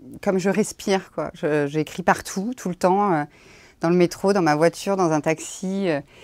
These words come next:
et, euh, et sur n'importe quoi, sur des instantanés de vie quotidienne. Je l'ai toujours fait.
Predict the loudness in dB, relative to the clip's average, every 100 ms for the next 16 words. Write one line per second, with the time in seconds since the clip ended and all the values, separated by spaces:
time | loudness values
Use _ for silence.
0 | -20 -18 -2 4 6 6 6 4 2 0
1 | 2 2 -2 -2 2 4 2 0 -4 4
2 | 4 4 -2 2 0 0 0 2 4 2
3 | 2 -2 -4 -4 -2 0 -2 -2 -2 0
4 | -2 -2 0 0 0